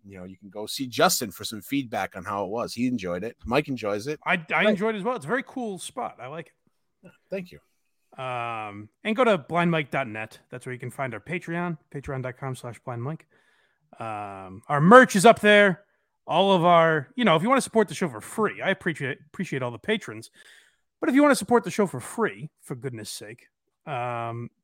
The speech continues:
Speaker 2: then just leave a five-star review on iTunes or Spotify. Subscribe to the YouTube channel. Uh, you know, like all our videos, comment on all the videos, and, uh, you can find out how to do all of that at blind mike dot net.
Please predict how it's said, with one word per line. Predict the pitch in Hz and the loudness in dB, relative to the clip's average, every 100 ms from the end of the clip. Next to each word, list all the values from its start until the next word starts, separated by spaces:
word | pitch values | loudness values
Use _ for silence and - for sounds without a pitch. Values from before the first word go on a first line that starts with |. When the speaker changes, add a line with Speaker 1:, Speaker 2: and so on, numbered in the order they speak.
| _ | _
Speaker 2:
then | 208 | -6
just | 220 233 | -4 -2
leave | 226 | -4
a | |
five-star | 151 190 185 202 | 0 0 2 0
review | 185 151 180 | 0 2 2
on | 151 | 2
iTunes | 160 190 202 180 | 2 0 0 0
or | |
Spotify. | 139 - 196 196 185 190 196 185 _ _ _ _ | 0 2 4 6 6 6 6 2 _ _ _ _
Subscribe | - 147 - 220 220 | -8 -6 6 10 10
to | 165 | 8
the | 151 190 | 2 2
YouTube | - 180 | 2 -2
channel. | - 196 190 185 - _ _ _ _ | 0 2 4 2 -4 _ _ _ _
Uh, | 104 107 101 101 95 92 - | -12 -10 -8 -8 -8 -12 -18
you | - | -20
know, | 90 _ | -20 _
like | - 127 160 170 | -12 -4 -2 -2
all | 165 135 | -2 -2
our | 117 | -2
videos, | 151 160 156 - | -2 0 -2 -4
comment | - 147 160 151 | -2 0 2 0
on | 147 | -2
all | 147 | -2
the | 143 | -2
videos, | 143 143 143 143 - _ _ _ | -2 0 0 -2 -8 _ _ _
and, | 139 143 143 | -6 -2 0
uh, | 160 160 | -2 -4
you | 165 | -4
can | 190 | -2
find | - 202 190 | 2 4 6
out | 190 196 _ _ | 4 2 _ _
how | - 220 | 0 4
to | 208 | 8
do | 233 | 10
all | 269 269 | 12 12
of | 147 | 10
that | 120 175 | 2 0
at | 147 | -2
blind | 156 190 185 | 2 4 6
mike | 180 131 | 4 2
dot | 156 139 | 0 -2
net. | 107 90 | -6 -16